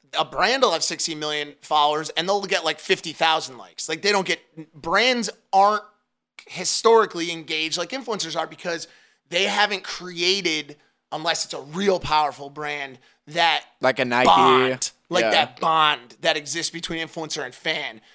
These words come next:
Speaker 1: And so I've always wanted to run Lovesac like an influencer account, if possible, you know, but, you know, we haven't, there are places that we could do better in terms of, like, putting a face on the brand, blah, blah, whatever.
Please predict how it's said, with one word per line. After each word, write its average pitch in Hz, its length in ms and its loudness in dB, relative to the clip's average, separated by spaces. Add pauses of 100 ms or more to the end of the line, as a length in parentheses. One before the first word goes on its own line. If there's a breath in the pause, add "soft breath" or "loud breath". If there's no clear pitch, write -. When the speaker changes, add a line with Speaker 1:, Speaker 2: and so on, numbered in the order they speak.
(160 soft breath)
Speaker 1:
And 185 140 -2
so 185 300 2
I've 208 260 4
always 175 320 0
wanted 165 240 0
to 170 60 -4
run 165 240 0
Lovesac 170 460 2
like 160 140 -6
an 180 60 -4
influencer 214 520 -2
account, 123 340 -12 (380)
if 160 180 -4
possible, 131 560 -2
you 131 120 -14
know, 165 160 0
but, 160 300 -4
you 170 120 -6
know, 156 100 -2
we 160 140 -4
haven't, 165 400 0 (560)
there 175 100 4
are 180 60 2
places 196 480 2
that 160 180 0
we 160 80 -8
could 170 300 -4
do 175 100 -8
better 160 320 0
in 151 100 -6
terms 151 260 -8
of, 143 40 -12
like, 151 140 -8
putting 160 260 -10
a 151 40 -12
face 151 340 -6
on 151 60 -12
the 143 60 -14
brand, 143 200 -10
blah, 143 180 0
blah, 139 180 -2
whatever. 107 440 -10